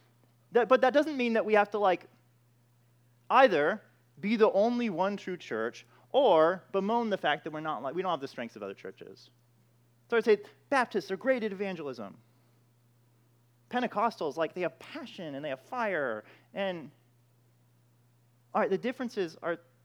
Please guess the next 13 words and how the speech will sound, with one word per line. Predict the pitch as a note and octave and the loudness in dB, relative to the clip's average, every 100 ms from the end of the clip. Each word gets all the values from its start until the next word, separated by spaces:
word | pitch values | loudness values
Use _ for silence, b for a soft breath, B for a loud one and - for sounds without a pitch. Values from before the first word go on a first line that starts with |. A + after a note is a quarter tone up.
| _ | _
in | F#3+ F#3+ | -12 -10
some | - B3+ | -6 -8
sense, | B3 E3+ D#3 - | -8 -12 -12 -16
to | |
be | C#3+ D3 | -12 -8
embraced, | A#2+ E3 E3+ - | -4 -2 -2 -6
and | C3 B2 _ | -14 -14 _
we | C#3+ A#2+ | -16 -10
get | D#3 | -6
excited | C#3+ - D#3 F3+ E3+ | -6 -6 0 0 0
about | C#3 C3+ - | -2 -4 -4
those | B2 A#2+ | -12 -10
things. | B2 A#2+ A#2 - | -10 -8 -10 -14